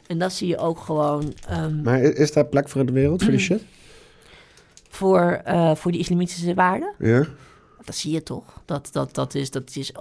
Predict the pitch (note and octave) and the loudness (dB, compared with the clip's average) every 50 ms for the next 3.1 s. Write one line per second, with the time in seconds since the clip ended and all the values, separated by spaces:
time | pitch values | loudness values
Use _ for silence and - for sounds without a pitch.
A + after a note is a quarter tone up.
0 | A2 - - G#3 D#3 - - C#3 - - A#2 C3 C#3+ E3+ - - E3+ D#3+ - C3+ | -14 -14 -12 -12 -12 -12 -12 -12 -8 -4 -4 -2 -2 -4 -8 -10 -12 -10 -10 -12
1 | - - C3+ B2+ C3+ - C3 C3+ - C#3+ C3 - - C3+ D3 - C3 B2 B2+ - | -12 -10 -10 -10 -10 -8 -10 -10 -10 -10 -12 -12 -12 -10 -8 -8 -8 -8 -8 -10
2 | C#3 - A#2+ B2+ - B2 - - B2+ B2+ C#3 - - F3 A3+ D4 D#4+ - - - | -10 -10 -10 -8 -8 -8 -8 -6 -8 -8 -8 -8 -6 -6 -4 -2 -2 -2 -4 -4
3 | - - | -6 -12